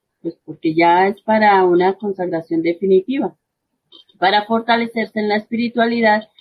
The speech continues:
y clarificar su decisión de llevar una vida cristiana ejemplar. La consagración definitiva,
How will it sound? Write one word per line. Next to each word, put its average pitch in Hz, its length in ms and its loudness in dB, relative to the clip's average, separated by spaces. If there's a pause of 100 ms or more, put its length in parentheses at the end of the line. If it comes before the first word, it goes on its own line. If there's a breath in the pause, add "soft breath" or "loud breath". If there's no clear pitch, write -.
(280 soft breath)
y 226 140 0
clarificar 226 760 0
su 214 140 -8
decisión 175 640 0
de 190 120 2
llevar 175 440 0
una 196 280 0
vida 185 400 2
cristiana 156 560 -4
ejemplar. 160 480 -8 (760)
La 180 140 -2
consagración 185 680 0
definitiva, 247 800 -2